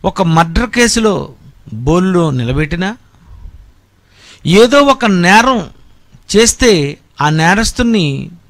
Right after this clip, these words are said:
బోనులో నిలబెట్టినప్పుడు కొన్ని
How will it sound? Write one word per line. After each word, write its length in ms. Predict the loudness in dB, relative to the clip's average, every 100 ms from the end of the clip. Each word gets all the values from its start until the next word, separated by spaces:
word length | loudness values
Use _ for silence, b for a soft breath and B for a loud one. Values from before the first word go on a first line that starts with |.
| -16 -2
బోనులో 420 | 0 2 2 2
నిలబెట్టినప్పుడు 840 | 2 0 0 0 0 -2 -2 -2 -2 -2 -8 -14 _ _ _ _ _ _ _ _ _ _ _ _ _ _ _ _ _ _ _ _ _ _ _ _ _
కొన్ని 720 | 0 2 2 2 -2 -6 -12